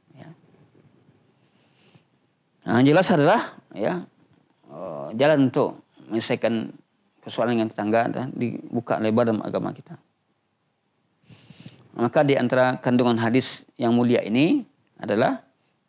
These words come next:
yang pertama, arahan Nabi agar memiliki, memilih cara yang hikmah yang sesuai dengan syariat untuk menolak per-, permusuhan dan pergaulan yang buruk. Nah, ini anjuran Nabi sallallahu alaihi wasallam agar memilih hikmah, ya, memilih cara yang hikmah,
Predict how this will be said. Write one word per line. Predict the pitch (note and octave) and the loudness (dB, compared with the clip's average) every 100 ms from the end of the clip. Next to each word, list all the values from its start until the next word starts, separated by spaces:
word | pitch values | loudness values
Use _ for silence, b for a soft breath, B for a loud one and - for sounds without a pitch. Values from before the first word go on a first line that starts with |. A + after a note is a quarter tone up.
| _ - | _ -8
yang | G#2+ | -6
pertama, | A#2+ A#2+ D3 A#2 | 0 0 2 2
arahan | B2 B2 A#2+ | 2 4 2
Nabi | A2+ C3+ D3 A#2 | 4 4 2 2
agar | A#2+ B2+ B2 | 0 2 2
memiliki, | A#2+ A#2+ - C#3+ - - _ _ | 2 0 2 2 2 -4 _ _
memilih | B2+ C#3+ C3+ | 0 2 2
cara | - B2 B2+ | 0 2 2
yang | A2+ A2 | 2 -2
hikmah | - B2+ A#2+ | -2 -2 0
yang | C3+ - | -2 -2
sesuai | - B2+ | 2 2
dengan | A2+ A2+ A2 - b b b b b _ | 4 2 0 -4 b b b b b _
syariat | - C3 C3 C#3 C#3 | -2 2 4 2 2
untuk | C#3 B2+ D3 C3+ | 2 4 2 2
menolak | B2+ B2 - | 4 2 2
per-, | C3 - | -4 -6
permusuhan | - B2+ A2+ C#3 B2 A#2+ | -6 -4 -2 2 2 2
dan | A2+ G#2+ | 0 0
pergaulan | A#2 A2+ A#2 A#2 | 0 2 2 2
yang | A2 | 2
buruk. | A2 A#2 - | 2 0 -4
Nah, | E2+ D#2+ D#2 | -10 -10 -8
ini | A#1 - - - - - b b b b - | -8 -10 -16 -20 -20 -20 b b b b -8
anjuran | G#2+ B2 B2+ | 0 2 4
Nabi | C3 C#3+ C#3 | 4 4 2
sallallahu | D3 C#3 C3 | 2 2 2
alaihi | B2 | 2
wasallam | C#3 E3 | 2 2
agar | B2 C#3 | 0 2
memilih | C3+ C#3+ C#3+ C3 | 4 4 2 0
hikmah, | D#3+ D3 C3 A#2 - _ _ - | -2 2 0 0 -10 _ _ -8
ya, | - - b b _ | -8 -8 b b _
memilih | C3+ D3 C#3 | 0 0 2
cara | C#3 C3+ | 2 2
yang | C3+ B2+ | 2 0
hikmah, | B2+ - C3+ B2+ - | -2 -2 0 0 -4